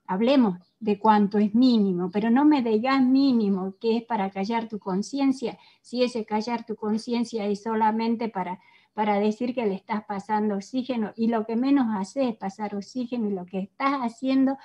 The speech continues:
es juntar más C O dos, entonces estás haciendo lo que no corresponde. Los circuitos de los dispositivos tienen que vigilarlos porque pueden ser,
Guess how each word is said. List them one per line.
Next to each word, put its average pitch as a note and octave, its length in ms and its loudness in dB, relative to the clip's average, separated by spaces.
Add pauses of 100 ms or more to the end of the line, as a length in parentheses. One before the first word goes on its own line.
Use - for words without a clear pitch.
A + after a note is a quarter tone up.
(220)
es B3 200 -2
juntar B3 560 0
más A#3+ 340 0
C A#3 200 -2
O G#3+ 140 0
dos, G#3+ 440 -2
entonces A#3 640 -4 (300)
estás A#3+ 400 -2
haciendo B3 540 -4
lo A3+ 160 -6
que F3+ 160 -12
no G#3+ 300 -2
corresponde. - 600 -14 (1500)
Los A#3 300 0 (360)
circuitos C#4 640 -2
de A#3 80 -2
los G#3 180 0
dispositivos A#3 1080 -4
tienen D4+ 340 -2
que G3 120 -8
vigilarlos A3+ 680 -2
porque G3+ 280 -8
pueden B3+ 380 0
ser, A3 320 -6